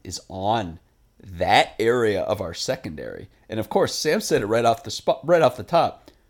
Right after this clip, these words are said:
with good reason, because safety, we have a guy whose name's on the stadium now, and that's Brandon Joseph. Um, and I think it, it's amaz-, you know,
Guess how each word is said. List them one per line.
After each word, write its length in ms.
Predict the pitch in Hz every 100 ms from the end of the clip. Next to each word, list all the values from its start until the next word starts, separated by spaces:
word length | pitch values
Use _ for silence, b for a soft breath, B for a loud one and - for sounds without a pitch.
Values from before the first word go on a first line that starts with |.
| _ -
with 240 | 139 139
good 160 | 262 233
reason, 380 | 185 226 - - _ _ _ _ _ _ -
because 540 | 131 156 131 - - _ -
safety, 760 | - 180 233 - 180 139 110 _ _ _
we 180 | 92 131
have 140 | 160 151
a 60 |
guy 200 | 139 139
whose 260 | 139 117 95
name's 340 | 110 147 127
on 160 | 127 110
the 60 |
stadium 500 | 98 - 117 85 50
now, 300 | 53 50 50 - _ _ _ _ _ -
and 160 | 107
that's 240 | 110 120 -
Brandon 420 | 135 135 127 95
Joseph. 560 | 113 101 - - - _ _ _ _ -
Um, 420 | 113 101 92 95 b b _
and 480 | 120 113 104 98 - b b
I 80 | 123
think 220 | 127 110
it, 240 | 123 113 -
it's 140 | -
amaz-, 420 | 110 110 123 110 -
you 100 | 117
know, 160 | 95